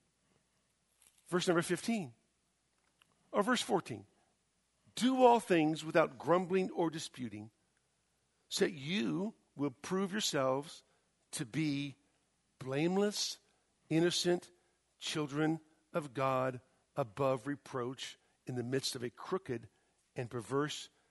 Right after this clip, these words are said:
generation." The practice of the believer is blamelessness. But when you grumble and you mumble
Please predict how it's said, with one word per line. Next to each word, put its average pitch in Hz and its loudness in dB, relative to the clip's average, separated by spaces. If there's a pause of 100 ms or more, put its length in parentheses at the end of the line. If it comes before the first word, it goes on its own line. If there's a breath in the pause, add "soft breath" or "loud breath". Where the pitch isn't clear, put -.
(680)
generation." 120 -6 (2500)
The 135 -10
practice - -6 (180)
of 139 -6
the 147 -2
believer 160 -8
is 160 -4
blamelessness. 180 -8 (1400)
But 185 4
when 180 0
you 247 2
grumble 190 4 (640)
and 190 4
you 220 6
mumble 202 10